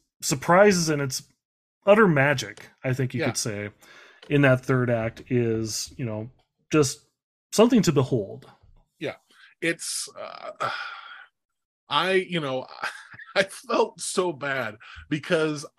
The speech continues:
Speaker 2: <laughs> I didn't eat a meal. Like, I had lunch that day, but it would, had been hours before going to the theater. And I was like, "Oh, no, that'll be fine. I'll have some popcorn, grab myself some M and M's,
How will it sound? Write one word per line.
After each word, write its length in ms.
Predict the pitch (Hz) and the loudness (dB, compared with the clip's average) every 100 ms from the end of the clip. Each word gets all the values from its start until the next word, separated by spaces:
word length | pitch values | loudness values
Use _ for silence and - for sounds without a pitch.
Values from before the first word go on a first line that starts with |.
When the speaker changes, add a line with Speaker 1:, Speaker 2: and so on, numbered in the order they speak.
| - | -12
Speaker 2:
<laughs> 460 | - _ - - | -12 _ -20 -8
I 100 | - | -4
didn't 400 | 170 185 220 190 185 | -4 -6 -8 -10 -8
eat 280 | 190 180 - 143 | -8 -8 -10 -14
a 40 | |
meal. 400 | 139 156 147 104 | -10 -6 -6 -6
Like, 160 | 107 127 | -6 -4
I 80 | 143 | -2
had 340 | 175 170 131 | 0 -2 -2
lunch 360 | 131 185 226 - | 0 0 0 -4
that 260 | 233 208 160 | -2 -2 0
day, 360 | 180 190 214 - - - - | 0 0 -2 -8 -20 -20 -6
but 180 | 147 143 | -6 -6
it 120 | 156 | -8
would, 160 | 147 127 | -12 -4
had 200 | 160 139 | -2 -2
been 180 | 143 - | -4 -4
hours 400 | 165 208 208 170 | 0 4 4 4
before 360 | 165 139 156 151 | -2 -8 -6 -4
going 300 | 143 139 135 | -2 -2 -2
to 60 | 131 | -6
the 80 | |
theater. 340 | 113 123 107 107 | -6 -4 -4 -4
And 100 | 123 | -4
I 60 | 147 | -4
was 100 | 165 | -4
like, 140 | 165 339 | -4 0
"Oh, 200 | 269 170 | 2 2
no, 120 | 208 | 2
that'll 180 | 247 214 | 2 0
be 100 | 160 | -4
fine. 400 | 135 120 120 123 - - | -6 -6 -6 -8 -16 -8
I'll 100 | 196 | 0
have 160 | 233 214 | 0 0
some 140 | 220 | -4
popcorn, 680 | - 147 147 - 156 143 143 | -4 -2 -2 -2 -4 -4 -2
grab 200 | 151 170 | -2 -2
myself 340 | 160 - 151 | -2 -4 -6
some 160 | - 151 | -6 -6
M 140 | 143 | -6
and 100 | 139 | -4
M's, 340 | 127 123 120 | -4 -4 -6